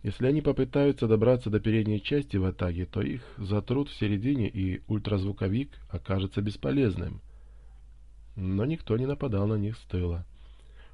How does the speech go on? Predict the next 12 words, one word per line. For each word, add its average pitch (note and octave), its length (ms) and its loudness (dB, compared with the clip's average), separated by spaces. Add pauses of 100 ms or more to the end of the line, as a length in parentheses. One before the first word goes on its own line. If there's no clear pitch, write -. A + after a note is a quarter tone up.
(100)
Впереди C#3+ 460 4
послышался G#2+ 760 0
шум, A2+ 380 -2
и F2+ 60 0
они G2 240 2
прошли G2+ 420 0
мимо G2+ 300 2
распростёртых G2+ 840 -2
тел. G#2 280 0
Сначала G2 400 -4
полицейский, G#2+ 680 -2
потом F#2 480 -4